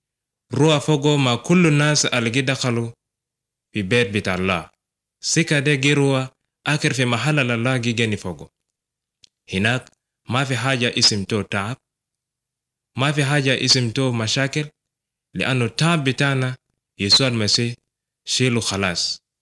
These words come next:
من وقت اللي هو جا مات في الصليب. إنت صحيح أجو آمنوا وردوا كلام بتاع يسوع المسيح عشان إنت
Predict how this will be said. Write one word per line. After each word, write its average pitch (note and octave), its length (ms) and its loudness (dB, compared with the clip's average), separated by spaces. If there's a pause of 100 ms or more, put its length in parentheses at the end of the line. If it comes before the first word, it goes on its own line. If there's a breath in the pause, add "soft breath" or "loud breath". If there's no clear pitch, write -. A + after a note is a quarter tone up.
(380)
من G2 140 -6
وقت A#2 420 -2 (400)
اللي F#2 180 -4
هو A2+ 200 0
جا G#2+ 260 0
مات G#2 400 -4
في - 40 -10
الصليب. E2 380 0 (2000)
إنت F3+ 180 4
صحيح D#3+ 420 4
أجو C3+ 360 0 (480)
آمنوا A#2+ 460 2 (140)
وردوا A#2+ 440 2
كلام A#2 360 0
بتاع G#2 300 0
يسوع G2+ 340 2
المسيح A2 480 0 (420)
عشان G2 280 -2
إنت A2 340 -2